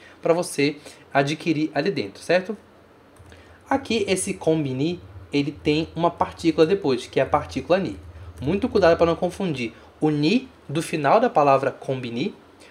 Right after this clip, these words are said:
com o ni partícula. E esse ni partícula, ele é na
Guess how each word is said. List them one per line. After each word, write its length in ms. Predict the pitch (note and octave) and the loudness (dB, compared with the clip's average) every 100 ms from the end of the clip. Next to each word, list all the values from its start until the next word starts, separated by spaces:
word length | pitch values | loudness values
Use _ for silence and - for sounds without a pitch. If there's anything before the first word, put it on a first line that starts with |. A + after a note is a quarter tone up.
| - - | -20 2
com 260 | G#3 A#3 G3+ | 4 4 4
o 80 | |
ni 260 | F#3 E3 A3+ | 2 2 0
partícula. 760 | - B3 B3 - C#3+ - G#2+ F#2 - - - - - F3 | 2 2 2 -2 -4 -4 -8 -10 -16 -20 -20 -20 -8 -6
E 120 | E3 | 4
esse 340 | A3+ C#4 - | 4 4 0
ni 220 | G3 D#3 C#3+ | -2 0 0
partícula, 800 | - A2 - - F#3 B2+ B2+ - | -2 -4 -6 -10 -6 -4 -4 -4
ele 260 | C3+ C3+ B2+ | -6 -2 0
é 220 | F3+ - - - - - - - | 0 0 -14 -20 -20 -20 -20 -12
na 480 | C3 B2+ D3 G3+ | -4 2 4 2